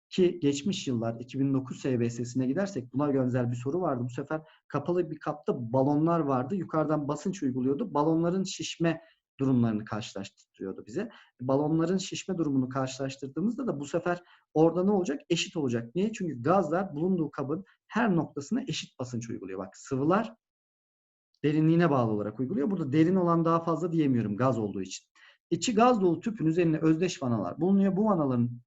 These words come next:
önüne tüpten eşit uzaklıkta üç rüzgar gülü şekildeki gibi yerleştiriliyor. Bakın.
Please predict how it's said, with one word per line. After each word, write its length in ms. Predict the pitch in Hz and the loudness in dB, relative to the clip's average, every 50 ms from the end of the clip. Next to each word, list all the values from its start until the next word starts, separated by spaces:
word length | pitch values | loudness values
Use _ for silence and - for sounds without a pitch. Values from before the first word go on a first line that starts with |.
| _ _ _ - | _ _ _ -4
önüne 380 | 147 143 143 131 127 127 131 127 | -2 0 2 2 2 0 -2 -8
tüpten 440 | - - _ _ - 147 156 165 165 - _ _ _ - | -14 -20 _ _ -4 -2 -2 -4 -6 -12 _ _ _ -4
eşit 280 | 156 156 - - - | -4 -4 -4 -8 -10
uzaklıkta 800 | 170 139 143 127 120 120 - 113 107 - _ - 127 151 - - _ _ _ _ _ _ _ _ _ - _ _ _ - | -6 -2 0 0 0 -2 -6 -10 -10 -10 _ -6 -6 -6 -6 -8 _ _ _ _ _ _ _ _ _ -20 _ _ _ -2
üç 420 | - 233 226 - - - _ - - | 0 0 0 0 -6 -10 _ -6 -2
rüzgar 460 | 151 147 139 139 151 170 165 160 147 | -2 -2 -2 2 4 4 4 4 2
gülü 260 | 131 123 135 165 190 | 0 0 0 -2 -2
şekildeki 560 | - - 151 - - 147 131 123 120 120 - | -2 -2 -4 -2 -2 -2 -2 -2 -4 -4 -6
gibi 160 | 196 190 196 | -4 -2 2
yerleştiriliyor. 720 | 180 156 143 131 120 123 120 123 120 110 110 98 92 - - | 2 2 4 4 2 2 0 -2 -4 -6 -6 -6 -6 -8 -10
Bakın. 420 | - _ _ _ _ _ - _ | -14 _ _ _ _ _ -20 _